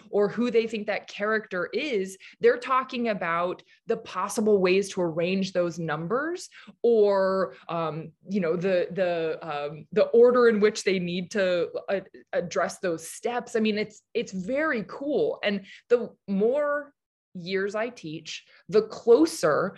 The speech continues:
my math and my drama classes come to, you know, I have sixth grade math students and seventh and eighth grade drama students. So usually people know what class it is by the grade level, but in terms of the energy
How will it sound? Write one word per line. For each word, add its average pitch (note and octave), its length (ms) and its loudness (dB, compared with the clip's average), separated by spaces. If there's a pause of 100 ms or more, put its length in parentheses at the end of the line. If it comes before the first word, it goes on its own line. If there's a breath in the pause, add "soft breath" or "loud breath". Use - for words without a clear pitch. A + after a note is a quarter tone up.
(160 loud breath)
my F#3 160 4
math F3+ 460 0
and F#3+ 120 -2
my E3 140 0
drama D#3+ 540 -2
classes D#3 640 -6
come D#3 480 -2
to, E3 280 -2
you G3+ 160 2
know, F#3 160 0 (440)
I F#3 120 -2
have F3+ 140 -4
sixth B3 280 -4
grade G3+ 320 2 (360)
math E3+ 320 -4
students E3 380 -2
and D#3+ 220 -6
seventh E3+ 320 -2
and D#3 100 -4
eighth D#3+ 160 -2
grade D3 220 0
drama G3+ 320 0
students. C#3 500 -10 (240 loud breath)
So A#3 140 6
usually A#3 540 4
people F#3+ 280 -2
know F3 220 0
what E3 240 0
class E3 320 -6
it E3 80 -4
is D#3+ 160 -4
by D#3 160 -2
the D3+ 100 -4
grade D3+ 420 -4
level, D#4 460 -6 (400 loud breath)
but - 220 2
in A3 160 6
terms C#4 400 -2
of G#3 120 2
the - 140 2 (140)
energy C4 840 -2